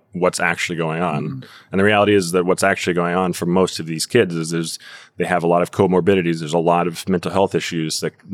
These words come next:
Speaker 1: I mean, it's all a mental health issue, but the, you know, as I'm sure you know, uh, other people have talked about, a lot of these kids have autism. A lot of them are gay. Um, uh, there are a lot of reasons that cause people to have distress about their bodies.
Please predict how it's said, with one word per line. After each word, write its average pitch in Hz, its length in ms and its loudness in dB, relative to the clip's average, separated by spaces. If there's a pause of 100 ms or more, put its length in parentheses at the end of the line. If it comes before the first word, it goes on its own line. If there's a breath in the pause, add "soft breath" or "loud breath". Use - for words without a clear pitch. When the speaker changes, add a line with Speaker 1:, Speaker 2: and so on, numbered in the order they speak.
Speaker 1:
I 90 60 -8
mean, 80 320 -4
it's - 140 -2
all 117 140 6
a 101 40 4
mental 90 220 0
health 85 240 0
issue, 85 200 -6
but 85 260 -2 (400 loud breath)
the, 87 120 -4
you 90 120 -2
know, 78 220 -2
as 87 360 -4
I'm 85 80 -6
sure 95 180 0
you 85 140 0
know, 80 360 -4 (280)
uh, 87 40 -2
other 87 540 -2
people 87 260 -4
have 85 120 0
talked 85 180 0
about, 78 320 -6
a 80 140 -4
lot 90 160 4
of 87 40 -2
these 85 140 -4
kids 87 200 -4
have 85 140 0
autism. 87 600 2
A - 20 -2
lot 87 160 0
of 78 80 -8
them 80 160 -6
are 78 80 -6
gay. 90 460 0 (400 loud breath)
Um, 80 440 -2
uh, 95 100 -2
there 95 180 4
are - 20 4
a 92 100 4
lot 104 280 4
of 90 120 0
reasons 90 440 -2
that 85 160 -4
cause 92 240 0
people 87 320 -4
to 87 100 -4
have 85 680 -4
distress - 440 0
about 82 200 -2
their 80 120 -2
bodies. 78 580 -2